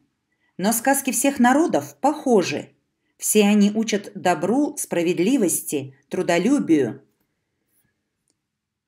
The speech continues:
Знаешь ли ты эти сказки?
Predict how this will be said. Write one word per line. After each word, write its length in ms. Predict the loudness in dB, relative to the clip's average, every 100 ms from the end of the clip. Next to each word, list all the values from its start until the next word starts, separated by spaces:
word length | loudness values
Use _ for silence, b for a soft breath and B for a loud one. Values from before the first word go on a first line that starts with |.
| _ _ _ -14
Знаешь 500 | 0 2 2 -2 -4
ли 80 |
ты 180 | -2 -2
эти 280 | 0 -2 -2
сказки? 760 | -4 0 -2 -2 -6 -10 -12